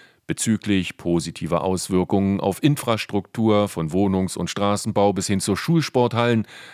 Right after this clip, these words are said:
sowie Olympischer Spiele als einem gemeinsamen Ziel, für das zu arbeiten es sich lohne und das den Kindern von heute eine riesige Perspektive biete. So Nieromand.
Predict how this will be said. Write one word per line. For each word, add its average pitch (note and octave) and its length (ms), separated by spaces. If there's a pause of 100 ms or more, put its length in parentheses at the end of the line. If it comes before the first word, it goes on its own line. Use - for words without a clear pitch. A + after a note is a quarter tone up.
(160)
sowie A2+ 460
Olympischer C#3 600
Spiele A#2+ 440
als G#2 200
einem G2 240
gemeinsamen G#2 800
Ziel, C3+ 400
für G#2+ 180
das G2 300
zu - 160
arbeiten F2+ 400
es E2+ 160
sich D#2+ 160
lohne C3 420 (320)
und G2 160
das F#2+ 160
den F2 160
Kindern D3+ 380
von A2 180
heute G2 300
eine F2+ 260
riesige A#2 460
Perspektive F#2+ 880
biete. D#2+ 400 (360)
So F#2 300
Nieromand. E2+ 600